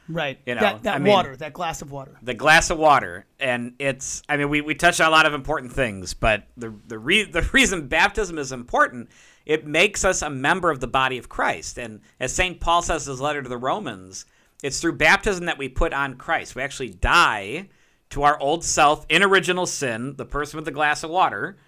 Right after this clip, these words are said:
Speaker 2: So it's not even that God just refills the glass. It's we throw it out and
Speaker 1: It's
Speaker 2: we
Speaker 1: like a Jewish wedding.
Speaker 2: and we
Speaker 1: Whoosh.
Speaker 2: become, we die to ourself and we come out of the font a new creation,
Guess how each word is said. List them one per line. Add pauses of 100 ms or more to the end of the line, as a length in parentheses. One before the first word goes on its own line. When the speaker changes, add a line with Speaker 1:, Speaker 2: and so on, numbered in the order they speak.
(560)
Speaker 2:
So
it's
not
even
that
God
just
refills
the
glass. (380)
It's (120)
we
throw
it
out (220)
and
Speaker 1:
It's
Speaker 2:
we
Speaker 1:
like
a
Jewish
wedding. (100)
Speaker 2:
and
we
Speaker 1:
Whoosh. (100)
Speaker 2:
become,
we
die
to
ourself
and
we
come
out
of
the
font (400)
a
new
creation,